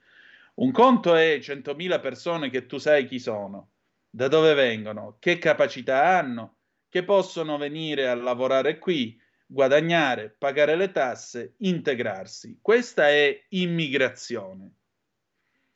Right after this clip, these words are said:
Eh, prendere la gente che arriva perché dobbiamo accogliere, accogliere, accogliere, sbatterla poi per le strade d'Italia e poi vedetevela voi, no.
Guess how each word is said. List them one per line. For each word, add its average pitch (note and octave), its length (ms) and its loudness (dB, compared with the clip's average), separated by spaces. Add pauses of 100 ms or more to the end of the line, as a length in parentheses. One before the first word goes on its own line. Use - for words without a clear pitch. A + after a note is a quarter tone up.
(720)
Eh, C3+ 440 4
prendere G3+ 800 2
la F3+ 180 0
gente F#3+ 440 -2
che F#3+ 100 -2
arriva F3 480 -4
perché D#3 380 -4
dobbiamo E3+ 400 0
accogliere, F3 500 0
accogliere, F#3+ 420 0
accogliere, C3+ 600 0
sbatterla E3 680 -2
poi F3+ 200 -4
per D3+ 180 -6
le C#3+ 100 -6
strade E3 380 -4
d'Italia D3+ 480 -2
e B2+ 80 -4
poi D#3+ 180 -2
vedetevela C3+ 560 0
voi, B2 560 -4 (280)
no. A#2 480 -4